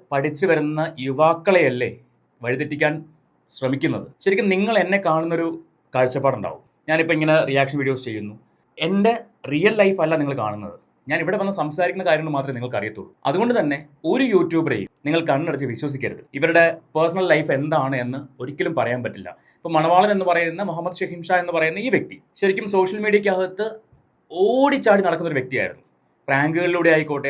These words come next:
അതല്ലെങ്കിൽ, ആ, ഞാൻ അയാളെ ആദ്യമായിട്ട് കാണുന്ന ഒരു ഉടക്ക് വീഡിയോ എന്തോ കണ്ടിട്ടാണ് ഞാൻ ആദ്യം കാണുന്നത്. അതിനുശേഷം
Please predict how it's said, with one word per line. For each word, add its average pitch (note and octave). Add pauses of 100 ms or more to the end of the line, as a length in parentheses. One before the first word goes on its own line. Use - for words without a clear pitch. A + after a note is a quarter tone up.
അതല്ലെങ്കിൽ, D3 (680)
ആ, B2 (160)
ഞാൻ F3
അയാളെ G3
ആദ്യമായിട്ട് F#3+
കാണുന്ന F3
ഒരു F#3 (220)
ഉടക്ക് E3 (760)
വീഡിയോ F3 (120)
എന്തോ D#3+
കണ്ടിട്ടാണ് D3
ഞാൻ D3 (100)
ആദ്യം D3
കാണുന്നത്. C3+ (400)
അതിനുശേഷം F3+